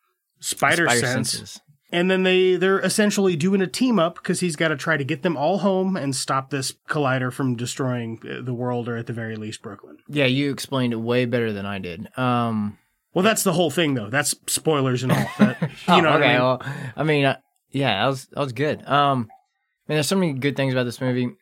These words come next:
Speaker 2: I wanna, I just touch a couple of things. Like, this is the f-, first movie I, that I've seen that they've made you understand what spider senses feel like and visualize.
Speaker 1: Oh,
Speaker 2: and
Speaker 1: it's the best, man.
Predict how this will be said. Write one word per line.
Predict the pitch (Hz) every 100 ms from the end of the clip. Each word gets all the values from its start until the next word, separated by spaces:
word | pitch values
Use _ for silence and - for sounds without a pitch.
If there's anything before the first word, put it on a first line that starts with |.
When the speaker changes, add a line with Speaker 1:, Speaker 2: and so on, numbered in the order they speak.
| -
Speaker 2:
I | 139
wanna, | 160
I | 123
just | 135 123 - _
touch | - 135
a | -
couple | 135 117
of | -
things. | 113 110
Like, | 110 107 - _ _ _ _ -
this | 143 165
is | 151
the | 123
f-, | - _ _ _
first | - 165 151
movie | 147 135 127
I, | 120 _ _ _ -
that | 123 123
I've | 104 127 127
seen | - 123 120 117 113 110
that | 113 110 104
they've | 120 117
made | 120 117 113 110 107 104 _ _ _ _ 120
you | 123 117
understand | 127 117 - 123 120
what | 117 107
spider | - - 110 113 110
senses | 107 110 107 98
feel | - 110
like | 104 98 98
and | 101 101 98 -
visualize. | 113 120 113 110 107 110
Speaker 1:
Oh, | 107 143
Speaker 2:
and | - 110
Speaker 1:
it's | 107 104
the | 156
best, | 127 - 147 170 131 - 131
man. | 120 123 135 135